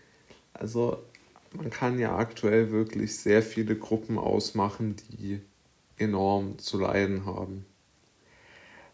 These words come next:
Aber wenn man sich <laughs> wirklich eine Gruppe vor Augen führen will, die mit Abstand am stärksten von diesem ganzen Unsinn und diesen ganzen, äh, Schrecklichkeiten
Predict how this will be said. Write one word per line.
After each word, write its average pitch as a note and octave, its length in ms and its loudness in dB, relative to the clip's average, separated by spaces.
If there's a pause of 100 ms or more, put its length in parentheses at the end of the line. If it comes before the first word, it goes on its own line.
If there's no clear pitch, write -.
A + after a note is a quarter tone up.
(160)
Aber A2 360 4
wenn A2 120 6
man A2+ 240 4
sich G#2+ 400 0
<laughs> - 0 -
wirklich A#2 640 2
eine A#2 240 2
Gruppe A#2+ 340 2
vor - 220 0
Augen A2 260 8
führen G#2 380 2
will, G#2+ 260 4 (460)
die A2 80 0
mit G2 160 -4
Abstand A2 520 -2
am G#2 120 -4
stärksten A#2 800 0 (500)
von A2 320 0
diesem G#2+ 280 -4
ganzen G#2 560 -2
Unsinn G#2+ 520 -2
und G2 340 -8
diesen G#2+ 200 -6
ganzen, G2+ 680 -2 (1200)
äh, G2+ 440 -6
Schrecklichkeiten G#2 1200 -6